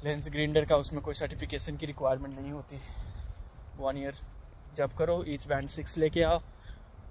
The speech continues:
Express entry ओएनपी में file लगाओ, उसके बाद you are done, आपको पीआर आराम से, आराम से मिल जाएगा। अगर कोई further detail चाहिए तो channel को subscribe करिए और message करिए, comment, शेयर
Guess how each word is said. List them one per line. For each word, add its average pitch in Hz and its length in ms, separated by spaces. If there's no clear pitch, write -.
Express 147 440
entry 147 220
ओएनपी 139 420
में 139 100
file 135 280
लगाओ, 151 340
उसके - 240
बाद 131 260
you 139 120
are 135 140
done, 139 180
आपको 135 240
पीआर 131 320
आराम 127 280
से, - 240
आराम 139 220
से - 120
मिल 131 180
जाएगा। 135 300
अगर - 200
कोई 147 140
further 175 540
detail 190 300
चाहिए 175 320
तो 175 100
channel 135 320
को 143 120
subscribe 160 520
करिए 170 360
और 165 140
message 135 420
करिए, 151 260
comment, 143 360
शेयर 139 540